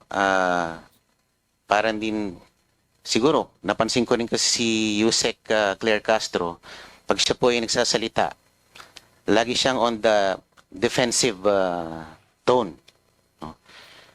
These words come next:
Ah, sa akin, la-, rather than, ah, showcasing the landmark achievements of this administration, the P C O is, ah,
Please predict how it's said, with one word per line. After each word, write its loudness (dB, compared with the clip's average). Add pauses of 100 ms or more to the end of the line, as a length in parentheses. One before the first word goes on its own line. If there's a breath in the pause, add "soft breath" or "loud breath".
(500 loud breath)
Ah, 2
sa 0
akin, -2 (160)
la-, 2
rather 0
than, 0
ah, 2 (960)
showcasing 0
the 2
landmark 0
achievements 0
of 0
this 0
administration, 0 (760 loud breath)
the 4
P 0
C 2
O 4
is, 0
ah, 0